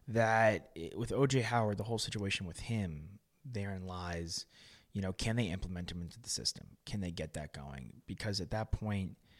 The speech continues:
you know, I, I just don't see the, I just don't see the need to move him because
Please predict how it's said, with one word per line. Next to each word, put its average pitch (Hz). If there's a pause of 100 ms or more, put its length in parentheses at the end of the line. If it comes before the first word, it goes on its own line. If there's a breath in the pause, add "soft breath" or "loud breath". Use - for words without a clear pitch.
(400 soft breath)
you 101
know, 80 (360)
I, 117
I 131
just -
don't 147
see -
the, 123
I 120
just 143
don't 139
see -
the 113
need 104
to 101
move 107
him 90
because 92